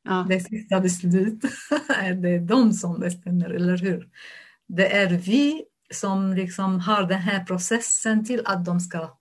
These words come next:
Speaker 2: ta beslut. Så det är
Speaker 1: Absolut.
Speaker 2: på något sätt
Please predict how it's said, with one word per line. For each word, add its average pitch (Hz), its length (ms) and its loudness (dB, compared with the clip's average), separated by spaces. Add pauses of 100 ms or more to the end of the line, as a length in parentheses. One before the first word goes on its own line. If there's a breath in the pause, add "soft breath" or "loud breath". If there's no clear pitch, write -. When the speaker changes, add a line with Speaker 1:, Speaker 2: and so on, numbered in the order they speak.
(260)
Speaker 2:
ta 170 180 -4
beslut. - 560 -10 (1160 loud breath)
Så 214 60 -2
det 190 140 0
är 220 120 4
Speaker 1:
Absolut. - 160 -6
Speaker 2:
på 208 80 -16
något - 360 -18
sätt 226 180 -2